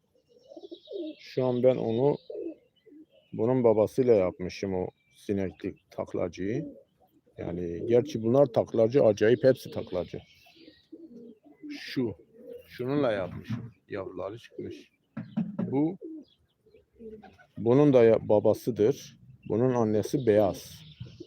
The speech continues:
Yani şunun annesiyle. Şimdi bunun annesi. Bak, bunlar dört tane aynı anda büyüdü.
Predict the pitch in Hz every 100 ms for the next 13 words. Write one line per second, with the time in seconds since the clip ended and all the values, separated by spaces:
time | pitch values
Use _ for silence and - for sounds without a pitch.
0 | - - - 113 107 117 143 - - -
1 | - - - - 110 110 98 92 90 -
2 | 85 82 87 - - - _ 180 185 180
3 | 185 185 185 185 190 190 196 - _ _
4 | - - - - - 143 139 120 127 135
5 | 120 104 101 92 107 117 117 - 120 131
6 | 147 123 151 165 - 131 151 156 - -
7 | _ _ - 143 147 135 117 110 117 104
8 | 98 92 107 156